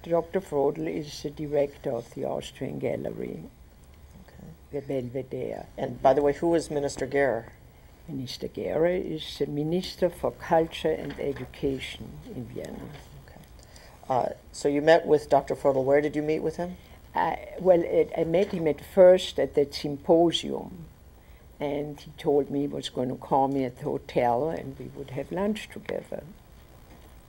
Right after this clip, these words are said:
Speaker 1: And he came and picked me up and took me to a very lovely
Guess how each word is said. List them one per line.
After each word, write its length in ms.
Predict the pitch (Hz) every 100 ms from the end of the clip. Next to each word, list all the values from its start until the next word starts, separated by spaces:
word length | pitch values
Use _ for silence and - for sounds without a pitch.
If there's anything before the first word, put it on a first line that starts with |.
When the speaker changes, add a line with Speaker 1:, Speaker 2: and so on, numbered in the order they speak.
| 170
Speaker 1:
And 280 | 143 143
he 140 | 143 147
came 340 | - 143 143
and 160 | 135 139
picked 320 | 165 - -
me 180 | 160 151
up 220 | - 190 - - - - - - - - -
and 440 | 151 143 143 147 143 - - - - -
took 140 | 160 -
me 100 | - 139
to 120 | 151
a 60 | 135
very 240 | 143 143
lovely 540 | 147 131 131 135 139